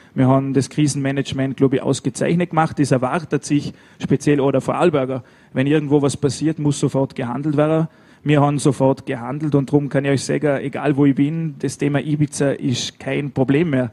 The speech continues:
Da wird eher über aktuelle Sachen diskutiert, auch über Vorkommnisse in anderen Parteien. Das verkraftet vielleicht der ein oder andere politische Mitbewerber nicht ganz, aber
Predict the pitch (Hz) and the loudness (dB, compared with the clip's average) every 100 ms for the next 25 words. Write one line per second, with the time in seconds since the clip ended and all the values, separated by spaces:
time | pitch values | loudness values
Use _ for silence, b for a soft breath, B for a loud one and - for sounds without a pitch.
0 | B B - 127 139 - 143 143 139 131 | B B -2 4 4 2 0 2 2 0
1 | 165 - 143 135 131 135 131 143 b - | -6 -4 -2 0 0 0 -2 -6 b -6
2 | 131 135 - 135 143 - 139 - 139 143 | -4 -4 -6 -2 -2 2 0 2 2 2
3 | - 143 151 139 135 143 139 - 143 139 | 2 0 2 2 2 2 2 2 0 -2
4 | - 147 131 139 160 156 151 147 143 156 | -2 -4 -4 -2 -2 2 0 0 -2 -4
5 | - B B B B B 139 - 139 - | -6 B B B B B 0 2 -2 -2
6 | 131 - 160 - 131 135 143 135 143 139 | -6 -2 -4 -2 -2 -2 -2 -6 -2 -2
7 | 131 135 143 143 147 151 151 - 139 175 | -2 -6 -4 -2 2 0 0 -2 0 0
8 | - 139 135 131 131 131 135 131 151 160 | 0 0 2 0 0 -2 -6 -6 -4 -6
9 | - - 131 139 139 139 131 | -6 -8 -4 0 2 2 0